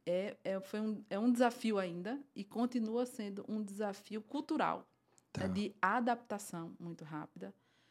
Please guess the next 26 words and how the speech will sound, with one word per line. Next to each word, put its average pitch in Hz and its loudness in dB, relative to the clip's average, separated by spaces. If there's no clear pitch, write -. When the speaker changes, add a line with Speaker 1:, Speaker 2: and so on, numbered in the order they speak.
Speaker 1:
mas 190 0
também 208 2
de 233 -2
cuidar 208 4
das 196 -2
pessoas 185 -6
de 185 -8
uma 185 -4
outra 175 -4
maneira. 180 -8
É, 175 -2
é 170 -2
você 175 -2
olhar, 180 2
e 202 -4
vai 226 4
das 247 2
coisas 226 2
mais 220 2
simples, 196 -2
né? 165 -6
A, 175 2
uma 185 0
ação 226 4
de 233 6
endomarketing 214 0